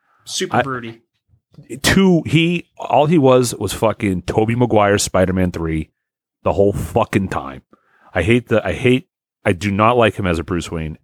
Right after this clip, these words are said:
Speaker 2: at all. He was a decent Batman, but holy shit, I thought his Bruce Wayne was so sad sack, no charisma,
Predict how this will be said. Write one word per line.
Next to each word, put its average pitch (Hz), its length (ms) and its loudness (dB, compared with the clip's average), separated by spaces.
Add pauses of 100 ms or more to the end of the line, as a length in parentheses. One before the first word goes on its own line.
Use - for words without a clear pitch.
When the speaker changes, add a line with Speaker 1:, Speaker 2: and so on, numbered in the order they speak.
(220)
Speaker 2:
at 95 240 0
all. 76 300 -8
He 113 80 -2
was 104 120 2
a 98 40 0
decent 117 400 2
Batman, 95 520 -2 (400)
but 92 120 -2
holy 113 360 2
shit, - 460 -2
I 92 80 -2
thought 110 260 2
his 104 120 2
Bruce 98 320 -2
Wayne 87 340 -2 (480)
was 98 160 -2
so 120 720 2 (500)
sad 131 580 0
sack, 98 600 -2 (220)
no 135 640 0
charisma, 90 800 -2